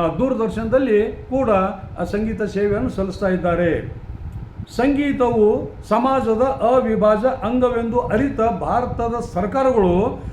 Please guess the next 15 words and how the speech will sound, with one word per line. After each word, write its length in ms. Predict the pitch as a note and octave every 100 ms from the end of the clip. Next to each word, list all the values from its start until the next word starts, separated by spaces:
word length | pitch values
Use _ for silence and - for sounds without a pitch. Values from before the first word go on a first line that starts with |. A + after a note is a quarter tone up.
| -
ಪ್ರೈಮರಿ 360 | F#3 G#3+ B3+ G#3
ಸ್ಕೂಲ್, 320 | - B3 B3
ಹೈಸ್ಕೂಲ್, 540 | C#3 G3+ - B3 A#3
ಜೂನಿಯರ್ 340 | F3 G#3+ A#3 G#3+
ಕಾಲೇಜ್, 280 | A3+ A3+ -
ಸೀನಿಯರ್ 360 | G#3 A3+ G3+
ಕಾಲೇಜ್ 280 | G#3+ A3+ G#3
ಮತ್ತು 200 | G#3+ F#3+
ವಿಶ್ವವಿದ್ಯಾಲಯದಲ್ಲಿ 840 | A#3 G3 A#3 A3 A#3 A3+ A#3 F#3 A#3+ - - - -
ಪಠ್ಯಕ್ರಮದಲ್ಲಿ, 1160 | A#3 A3+ - D4 B3+ B3+ A#3 A#3 G3+ C#3+ F#2 - - - - - - - - - - -
ಪಠ್ಯಕ್ರಮದಲ್ಲಿ 760 | A#3 A#3 C4+ C4 B3+ B3+ B3 C#4
ಸಂಗೀತವನ್ನು 680 | - A3+ B3+ B3 B3 B3+ B3+
ಅಳವಡಿಸಿದ 760 | F3+ B3 C4+ C4 C4+ B3+ B3+
ಕೀರ್ತಿ, 920 | B3+ - - D4 D4 F#3+ A3 D#3 - - - - - - -
ಅಳವಡಿಸಿದ 680 | A3 C4+ C#4 C4+ G3 C4+